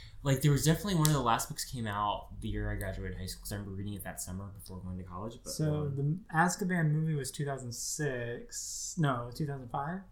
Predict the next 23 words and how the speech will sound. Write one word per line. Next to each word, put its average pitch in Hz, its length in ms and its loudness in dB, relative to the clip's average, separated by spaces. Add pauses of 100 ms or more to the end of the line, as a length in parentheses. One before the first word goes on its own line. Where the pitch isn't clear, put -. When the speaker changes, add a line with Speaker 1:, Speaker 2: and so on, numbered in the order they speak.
(880)
Speaker 1:
Hang 65 140 -18
on. 78 120 -16 (120)
Speaker 2:
So 156 140 -2
the 123 60 -8
final 196 300 2
book 170 300 -6
wouldn't - 180 -12
have 160 80 -14
been 156 120 -14
two 165 120 -16
thousand 156 280 -16
five. 202 300 -16 (840)
I 139 60 -2
remember 147 360 2
pre-ordering 131 600 -2
the 117 100 -4
final 123 300 -6
book 123 260 -10
off 120 180 -12
Amazon. 131 560 -4
Speaker 1:
Two 160 120 4
thousand 135 260 10
seven. 92 340 -4